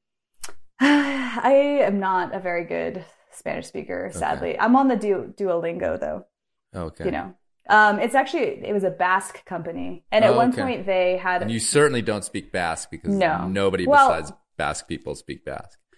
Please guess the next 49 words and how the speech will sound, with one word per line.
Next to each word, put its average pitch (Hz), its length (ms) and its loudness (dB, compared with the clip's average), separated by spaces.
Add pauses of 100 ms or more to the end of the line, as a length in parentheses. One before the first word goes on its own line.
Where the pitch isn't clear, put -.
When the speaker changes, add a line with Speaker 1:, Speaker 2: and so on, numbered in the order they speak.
(140)
Speaker 1:
obviously 233 440 4
I 185 100 0
know 180 140 -4
how 190 120 -2
to 175 80 -2
say, 160 240 -6
Speaker 2:
<laughs> 165 100 -2
Speaker 1:
like, 160 200 -6
"Hello" 180 300 0
and 170 120 -4
"good 170 120 -4
morning," 170 460 -8
but 175 160 -4
Speaker 2:
Right. 170 380 4
Speaker 1:
like, 370 840 4
<laughs> - 20 -
um, 196 600 6 (420)
no. 180 300 4
So 175 500 0 (200)
I 233 120 8
actually 247 280 2
lived 190 240 0
there 175 180 2
for 180 120 -4
three 175 260 -6
months 165 280 -6
at 156 80 -4
one 170 220 -6
point. 170 480 -8 (200)
And 202 140 2
Greg 208 180 6
and 202 120 2
I 185 80 2
were 180 80 0
just 180 180 -4
sort 175 200 2
of 170 60 -10
traveling 165 480 -4
all 165 140 -2
over 165 120 -4
the 175 80 -2
world 165 280 -4
at 165 80 -10
that - 240 -2
point, - 280 -6
Speaker 2:
Mm-hmm, 123 60 -8
Speaker 1:
climbing, 90 360 -6
Speaker 2:
mm-hmm. - 120 -8
Speaker 1:
and 180 180 -12